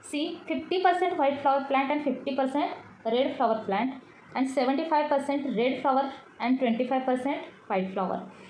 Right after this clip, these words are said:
ह्यातला option सी आणि D eliminate करू शकतो आपण, कारण हे percentage इथं नाहीच आहे,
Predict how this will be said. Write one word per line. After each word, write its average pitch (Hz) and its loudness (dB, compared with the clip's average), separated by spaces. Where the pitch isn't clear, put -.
ह्यातला 302 2
option 330 2
सी 349 -2
आणि 330 2
D 311 0
eliminate 320 2
करू 277 6
शकतो 285 0
आपण, 277 2
कारण 285 2
हे 285 -2
percentage 311 2
इथं 302 2
नाहीच 214 0
आहे, 151 -4